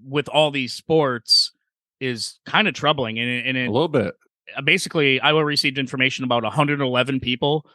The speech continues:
Speaker 2: Yeah.
Speaker 1: including twenty-six athletes from
Speaker 2: Yep.
Speaker 1: these sports. So that's insane to even think about.
Speaker 2: Yeah.
Speaker 1: So of, of the hundred eleven, twenty-six were athletes. So you
Speaker 2: Athletes.
Speaker 1: know that there's probably coaches involved.
Speaker 2: Oh,
Speaker 1: There's
Speaker 2: yeah.
Speaker 1: probably, and, and it makes you wonder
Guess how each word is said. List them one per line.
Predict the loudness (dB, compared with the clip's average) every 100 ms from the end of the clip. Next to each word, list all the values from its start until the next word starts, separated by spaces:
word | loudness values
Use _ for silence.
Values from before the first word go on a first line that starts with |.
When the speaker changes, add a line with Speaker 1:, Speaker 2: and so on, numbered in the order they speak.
| _
Speaker 2:
Yeah. | -2 0
Speaker 1:
including | 0 2 2 0 -2
twenty-six | 0 2 2 0 -2 0
athletes | 0 0 -6 -12 -8 -8 -8 _
from | 2 2 2
Speaker 2:
Yep. |
Speaker 1:
these | -2 -4
sports. | -4 -2 -2 -2 0
So | 2 4 4 2 -4 _ _ _ _ _ _ _
that's | 2 2 2 -4 -8 -12 -4
insane | -2 0 2 2 2 0 -2
to | -2
even | -2 -2
think | -4 -4
about. | -4 -4
Speaker 2:
Yeah. | -2
Speaker 1:
So | 0 2
of, | 0 -2 -2
of | 0 2
the | 4
hundred | 4 2 -2
eleven, | -2 0 2 2 0 -4 -6
twenty-six | -2 2 2 2 2 2 2 -2 -4
were | -2
athletes. | 0 0 0 -2 -2 -2
So | 0
you | 2 2
Speaker 2:
Athletes. | 4
Speaker 1:
know | 6 6 2 -2 _
that | -8
there's | -6 -4
probably | 0 0 -2
coaches | -4 -4 -2 -4 -2
involved. | 0 4 6 6 4 6
Speaker 2:
Oh, | 4
Speaker 1:
There's | 2 -2
Speaker 2:
yeah. | -6
Speaker 1:
probably, | -6 -6 -8 -10 _ _ -2
and, | 2 4
and | 4
it | 4
makes | 0 0
you | 0
wonder | 0 0 0 -2